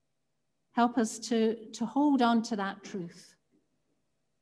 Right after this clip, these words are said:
particularly if times are bad.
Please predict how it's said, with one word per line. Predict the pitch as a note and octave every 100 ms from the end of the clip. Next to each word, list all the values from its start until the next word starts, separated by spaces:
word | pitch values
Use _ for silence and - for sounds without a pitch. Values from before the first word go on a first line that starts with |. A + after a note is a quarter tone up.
| _ _ _ _ _
particularly | A3+ A#3 A#3+ B3+ A#3+ A3+ G#3
if | G3+
times | - A3 G#3+ G#3
are | G3+ F#3
bad. | F3+ F3